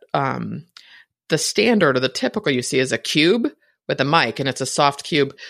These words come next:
which probably makes it way easier for event coordinators to run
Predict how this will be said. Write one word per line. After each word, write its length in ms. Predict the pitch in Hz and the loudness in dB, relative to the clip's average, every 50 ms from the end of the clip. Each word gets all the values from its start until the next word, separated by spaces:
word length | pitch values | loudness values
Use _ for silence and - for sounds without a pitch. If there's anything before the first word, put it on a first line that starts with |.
| - - - _ - | -20 -20 -16 _ -8
which 140 | 170 - - | -8 -8 -8
probably 240 | 262 - - 247 | -8 -4 -2 0
makes 260 | 220 180 165 165 - 156 | 2 2 0 0 0 -4
it 120 | - - | -4 -2
way 380 | 156 156 156 156 156 151 151 147 - - | -2 2 4 4 4 4 4 2 -2 -4
easier 500 | 143 156 156 143 - 139 123 123 120 120 | -4 -4 -4 -2 0 0 2 2 2 0
for 480 | - - 139 135 131 131 127 120 - _ _ _ _ _ _ _ _ _ _ _ _ - | -2 -2 -2 0 0 0 -2 -4 -6 _ _ _ _ _ _ _ _ _ _ _ _ -4
event 340 | 143 135 131 139 - - - - | -2 0 0 -2 -4 -8 -6 -4
coordinators 800 | 214 220 208 233 240 247 247 269 269 277 285 269 - - - - _ _ _ _ _ _ - | -4 -2 -2 -2 -4 -2 -2 -2 -2 -2 -4 -6 -8 -12 -14 -16 _ _ _ _ _ _ -6
to 140 | - 160 143 | -2 -2 0
run 580 | 139 143 139 139 135 131 135 135 135 131 143 | 2 2 4 4 6 4 4 2 0 -2 -4